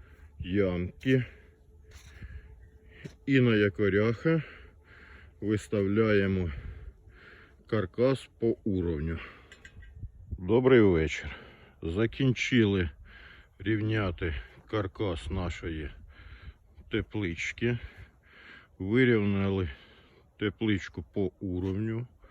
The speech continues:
виставили її на якоря. Якоря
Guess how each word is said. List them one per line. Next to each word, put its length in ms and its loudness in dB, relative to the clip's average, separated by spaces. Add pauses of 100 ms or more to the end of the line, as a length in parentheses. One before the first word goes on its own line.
(480)
виставили 800 0
її 500 0 (1040)
на 260 0
якоря. 800 -2 (1500)
Якоря 840 2